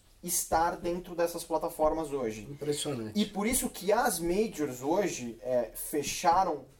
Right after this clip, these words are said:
Speaker 1: é, contratos de distribuição e fecharam parcerias com essas plataformas. Então,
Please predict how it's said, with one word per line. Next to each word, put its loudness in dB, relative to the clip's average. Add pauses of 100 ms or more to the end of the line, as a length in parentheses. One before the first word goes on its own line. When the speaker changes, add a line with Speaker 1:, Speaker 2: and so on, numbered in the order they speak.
Speaker 1:
é, -2
contratos 0
de -12
distribuição -2
e -14
fecharam -6
parcerias -2 (240)
com -2
essas -4
plataformas. -2 (380)
Então, 2